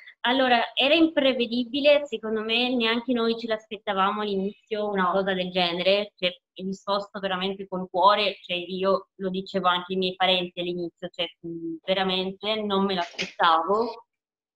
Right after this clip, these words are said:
Speaker 1: È anche vero che i dati che c'erano arrivati all'inizio dalla Cina
Speaker 2: Non erano
Speaker 1: non erano,
Speaker 2: proprio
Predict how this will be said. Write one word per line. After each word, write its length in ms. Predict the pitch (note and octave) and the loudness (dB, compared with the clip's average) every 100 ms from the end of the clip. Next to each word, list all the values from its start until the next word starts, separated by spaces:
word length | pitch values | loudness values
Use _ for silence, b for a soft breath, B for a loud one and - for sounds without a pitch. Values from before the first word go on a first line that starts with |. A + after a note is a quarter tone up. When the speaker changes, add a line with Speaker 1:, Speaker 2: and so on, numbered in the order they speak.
| - | -2
Speaker 1:
È 80 | A3 | 2
anche 280 | G#3 G#3+ G#3+ | 2 2 2
vero 240 | B3 B3 | 4 2
che 160 | B3 A3+ | -2 2
i 20 | |
dati 400 | A3 A#3+ A#3+ A#3 | 4 4 2 -4
che 120 | G3+ | -4
c'erano 360 | - G#3 G3+ G3+ | -4 -2 2 2
arrivati 600 | F#3+ G3 G#3+ G#3+ G#3+ G#3+ | 0 2 4 4 2 -2
all'inizio 600 | G#3 G#3 A#3 A3+ - F#3+ | -2 0 -2 -2 -6 -2
dalla 280 | G3 G3 F#3+ | 2 2 -2
Cina 460 | - A#3+ A3 F#3 - _ _ _ _ _ _ _ _ _ _ _ | -4 -2 0 -2 -4 _ _ _ _ _ _ _ _ _ _ _
Speaker 2:
Non 180 | F#3+ F3+ | -8 0
erano 240 | G#3 C4 C#4 | 6 10 10
Speaker 1:
non 180 | D#4 | 10
erano, 500 | F4+ F#4+ E4 C4+ C4 | 10 10 10 8 8
Speaker 2:
proprio 380 | B3 A#3+ A#3+ C4 | 10 8 6 2